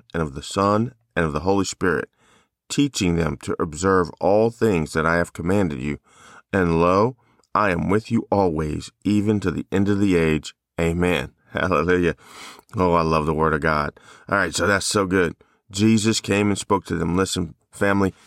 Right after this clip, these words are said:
this is Jesus talking, and he says, "All authority has been given to me," but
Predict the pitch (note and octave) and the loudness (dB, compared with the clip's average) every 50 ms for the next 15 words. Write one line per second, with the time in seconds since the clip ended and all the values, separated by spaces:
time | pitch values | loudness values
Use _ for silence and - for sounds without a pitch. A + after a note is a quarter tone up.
0 | _ - F#2 F#2 G2+ G2+ F2 D2+ F#2 G2+ G2 F2 F#2 F2+ - - F#2+ F2 E2+ E2 | _ -4 -2 0 0 -2 -2 0 0 0 2 0 -2 -4 -2 0 0 0 0 0
1 | D#2+ D2+ - - - F2+ F2 F2+ F#2 F2 - F#2 F2 E2+ E2+ D#2+ - - _ _ | -2 -4 -6 -6 -4 -2 0 0 -2 -2 0 0 2 2 0 0 -4 -8 _ _
2 | _ _ _ - - - - - _ _ _ _ _ _ _ _ - - G#2 A2 | _ _ _ -20 -20 -20 -20 -20 _ _ _ _ _ _ _ _ -4 -2 0 0
3 | A2+ G#2+ - B2 A#2+ A#2+ A2+ G#2 F#2 G2 G2+ F#2+ F#2 A2 G#2+ G2 F2+ F2 E2+ E2 | 0 0 2 2 0 0 0 -2 -2 -2 0 2 2 2 2 2 0 0 0 0
4 | D2+ D2+ E2+ - | 0 -2 -4 -4